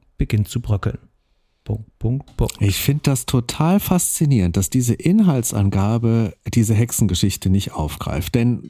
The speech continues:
Speaker 2: also,
Speaker 1: <laughs>
Speaker 2: Guadagnino macht ja, macht ja einen Riesenunterschied zum alten Argento-Klassiker. Ähm,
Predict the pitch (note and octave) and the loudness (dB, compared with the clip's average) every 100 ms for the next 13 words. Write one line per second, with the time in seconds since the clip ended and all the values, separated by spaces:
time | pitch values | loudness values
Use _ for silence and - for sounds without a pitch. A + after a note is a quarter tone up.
0 | - A2+ A2 - - C4 B2 C#3 C#3+ B2+ | -4 -2 2 2 2 -4 0 2 2 2
1 | G2 B2 G#3+ G3+ D3 C#3 - - C#3 A#2+ | 2 4 4 4 4 2 -2 -2 0 0
2 | B2 - - _ B2 A#2+ A#2+ A2+ A#2+ G3 | -2 -8 -20 _ 0 0 0 2 2 2
3 | G3 D#3+ D#3+ G#2+ - F#2 - G2 F#2+ A#2 | 2 2 0 0 0 -2 0 0 0 -2
4 | C3+ A2 G2 A2 F#3+ C#3 - E2+ F2+ F#2 | 0 -2 0 0 0 -2 -2 -2 0 -2
5 | - G2 F#3 - _ _ _ _ _ _ | 0 0 0 -4 _ _ _ _ _ _
6 | _ A#2 A2+ A2 G#2 G#2 | _ 2 4 4 4 0